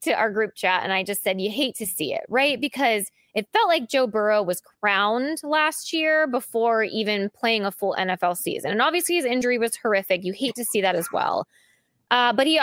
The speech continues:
he obviously did have a pretty bad injury that he's coming off of. And I don't think the Bengals necessarily set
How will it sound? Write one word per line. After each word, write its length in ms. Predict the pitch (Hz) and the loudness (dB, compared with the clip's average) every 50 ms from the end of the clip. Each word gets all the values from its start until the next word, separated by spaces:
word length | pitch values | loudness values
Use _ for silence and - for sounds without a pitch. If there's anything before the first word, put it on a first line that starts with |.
| - | 0
he 160 | - 247 269 320 | -2 -2 0 2
obviously 480 | 320 370 359 370 359 - - 320 302 254 | 2 2 2 0 -2 -2 -2 -2 -2 0
did 200 | 214 277 349 349 | 0 0 0 0
have 240 | 285 285 254 254 | 0 0 0 0
a 120 | 180 - 196 - _ | 0 -2 -4 -6 _
pretty 260 | - - 339 339 330 | -6 -4 -2 0 2
bad 180 | 311 294 277 254 | 2 2 2 2
injury 320 | 247 240 240 226 226 226 | 2 0 0 0 0 -2
that 100 | 220 190 | -2 -2
he's 140 | 190 185 190 | -4 -6 -6
coming 320 | - - - 285 285 262 196 | -8 -6 -4 -2 -2 0 0
off 240 | 180 156 160 - | 0 0 -2 -2
of. 280 | - 135 127 120 156 185 - - - - _ _ _ _ _ _ _ _ - - - - 440 - 480 403 | -2 0 0 0 -2 -4 -6 -14 -18 -18 _ _ _ _ _ _ _ _ -16 -10 -4 -2 0 2 4 2
And 180 | 392 381 - - - - _ _ _ _ _ _ _ - | 2 0 -2 -6 -10 -20 _ _ _ _ _ _ _ -6
I 40 | - | -2
don't 260 | 415 494 640 659 - _ - | 0 2 2 0 -2 _ -2
think 200 | - 508 554 - | 0 0 0 0
the 100 | - 508 415 | 0 0 2
Bengals 300 | 392 403 403 403 415 381 | 2 2 2 2 0 0
necessarily 760 | 320 339 349 349 - 349 - - 339 330 339 339 330 330 330 | 0 0 0 0 -2 -4 -2 0 2 2 2 2 2 0 -2
set 400 | - - - - - - 311 - | -2 -4 -4 -2 0 0 0 0